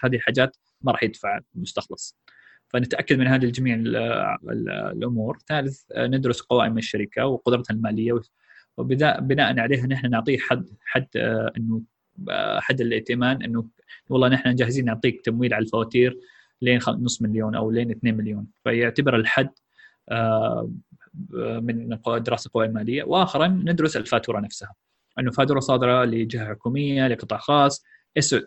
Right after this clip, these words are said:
إيش سمعة هذه الجهة في السوق، إنه هم يدفعوا، آم، على الوقت ولا يتأخروا، وإذا تأخروا كم يتأخروا. كمان ندرس التاريخ الشركة مع هذه، آه، الجهة، إنه الفواتير السابقة كم استغرقت من، من وقت ل-،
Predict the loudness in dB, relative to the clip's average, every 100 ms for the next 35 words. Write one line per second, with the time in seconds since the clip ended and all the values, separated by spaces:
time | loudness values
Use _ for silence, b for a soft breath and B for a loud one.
0 | 2 4 2 2 -6 -14 -12 -2 2 2
1 | 2 0 2 0 0 0 -2 -2 _ _
2 | _ -16 -8 2 4 4 0 -4 -2 0
3 | 0 -2 0 2 2 0 -2 -4 -4 -6
4 | -8 -6 -2 2 2 0 -2 -2 0 -2
5 | 0 2 2 2 0 0 -2 0 -4 -2
6 | -4 -2 -4 -2 -4 -2 0 2 2 0
7 | -2 2 2 2 0 -8 b b b 0
8 | 4 4 2 0 0 0 0 2 2 0
9 | -8 _ _ _ -2 -2 0 -2 0 0
10 | 0 -2 -4 -8 -4 -4 -2 0 2 2
11 | 2 2 2 2 0 0 -2 -4 -4 0
12 | 0 0 -4 -4 -4 -4 -4 -4 -4 -4
13 | -6 -6 -6